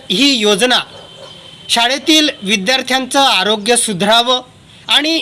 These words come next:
शाळेत विद्यार्थ्यांची उपस्थिती वाढावी या उद्देशाने सुरू करण्यात आलेली आहे.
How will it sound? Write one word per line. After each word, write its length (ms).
शाळेत 520
विद्यार्थ्यांची 1200
उपस्थिती 580
वाढावी 600
या 160
उद्देशाने 760
सुरू 280
करण्यात 400
आलेली 320
आहे. 280